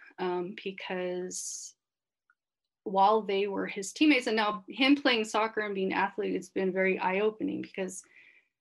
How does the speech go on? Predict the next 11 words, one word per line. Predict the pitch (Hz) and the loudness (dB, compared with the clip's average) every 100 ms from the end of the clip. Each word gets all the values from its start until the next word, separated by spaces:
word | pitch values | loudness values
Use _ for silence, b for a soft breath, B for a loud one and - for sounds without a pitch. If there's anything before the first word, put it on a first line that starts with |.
| _ _ _ _ | _ _ _ _
he's | - 240 226 | -4 -2 0
been | 233 220 | 0 2
called | 220 202 | 2 2
the | 180 | 0
N-word | - 202 196 185 185 | -2 -2 -2 -2 -4
also, | - 190 190 196 175 | -2 -2 0 -4 -2
like, | 185 165 | -4 -2
on | 190 190 | -2 -2
the | |
soccer | 170 185 190 220 | -4 -4 -4 -6
field, | 214 - - - | -8 -8 -8 -10